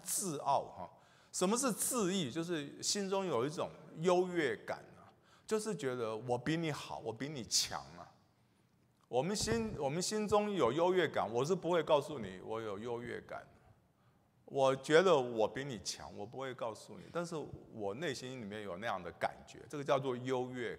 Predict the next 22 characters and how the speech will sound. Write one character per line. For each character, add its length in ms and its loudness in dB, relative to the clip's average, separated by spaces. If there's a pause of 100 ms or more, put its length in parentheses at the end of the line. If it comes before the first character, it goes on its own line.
感。 180 -4 (760)
OK， 160 -6 (840)
呃， 500 8 (140)
优 240 12
越， 160 8
有 220 8
优 240 8
越 180 12
感 260 4
的 80 -4
人 280 -6
呢， 200 -8 (600)
他 260 12
不 400 2
会 240 10
接 340 8
受 300 8
比 160 -4
他 160 6
差 420 4
的 160 -2
人。 140 -10